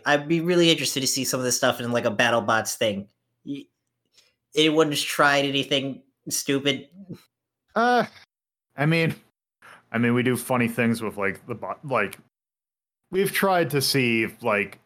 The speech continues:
Speaker 2: if something could control with, like, ten arms before. We've done stuff like that, but nothing,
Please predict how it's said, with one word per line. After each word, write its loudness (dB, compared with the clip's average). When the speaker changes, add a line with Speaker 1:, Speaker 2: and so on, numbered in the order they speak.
Speaker 2:
if -4
something -2
could -16
control -8
with, -14
like, -4
ten -2
arms -4
before. -10
We've -6
done 0
stuff -4
like -6
that, -2
but -2
nothing, -2